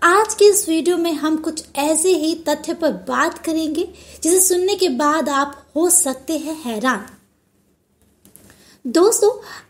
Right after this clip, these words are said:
आपने देखा होगा क्रिकेटर्स जो कि अपने चेहरे पर कुछ इस तरह का पेस्ट लगाते हैं जब भी वो मैदान में उतरते हैं। लेकिन क्या आप जानते हैं कि ये किस चीज़ का पेस्ट होता है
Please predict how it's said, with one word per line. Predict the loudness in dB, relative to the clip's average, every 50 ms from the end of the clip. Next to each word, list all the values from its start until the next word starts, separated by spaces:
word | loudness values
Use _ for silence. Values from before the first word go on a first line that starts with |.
| 4 4
आपने | 4 4 4 2 0 0 0 0
देखा | -2 -2 -2 -2 0 2 2
होगा | 2 2 2 2 2 2 0
क्रिकेटर्स | 0 -2 -6 -4 -2 -2 -2 -2 0 0 -2 -2 -2 -2
जो | 0 0 0 0
कि | -2 -2 -2 -2
अपने | -2 -2 -2 -2 -2 -2
चेहरे | -2 -2 -2 0 0 2 2 0
पर | 0 0 -2 -2 -2 -4 -8 -16 -20 -20 -16 _
कुछ | 0 0 0 0 -2 -6 -2 2
इस | 4 4 6 4 4
तरह | 2 2 2 2 0
का | 0 0 -2 -2 -2
पेस्ट | -2 -4 -6 _ 0 2 2 2 0 0 -2
लगाते | -2 0 0 0 -2 -2 -2 -2
हैं | -2 -2 -4 -6 -10 -20 -20 -20 -20 -16 -8 -4
जब | 0 2 4 4 4 2 2
भी | 4 4 6
वो | 6 6
मैदान | 4 4 2 2 0 -2 0 0 0 2 2 2 2
में | 2 0 -2 -4 -8
उतरते | -10 -6 -4 -4 -4 -4 -2 -2 -2 -2
हैं। | -2 -4 -6 -10 -18 -20 -20 -20 -10 -4
लेकिन | 0 4 6 6 6 4 2 0 -2 -2 -6 -12 _ _ _ _ -2 2
क्या | 4 4
आप | 4 4 4 4 4 4 4 0 -4 -2
जानते | 0 2 2 2 0 0 -2 -2 -2
हैं | -2 -2 -4 -4
कि | -4 -2 0
ये | 0 0 0
किस | -2 0 2 4 4 4 4 0 -2
चीज़ | 2 4 4 4 4 2
का | 2 0 0 0 -2 -8 -16 _ _
पेस्ट | -2 0 2 2 2 2 2
होता | 0 2 2 0
है | 0 0 -2 -4 -6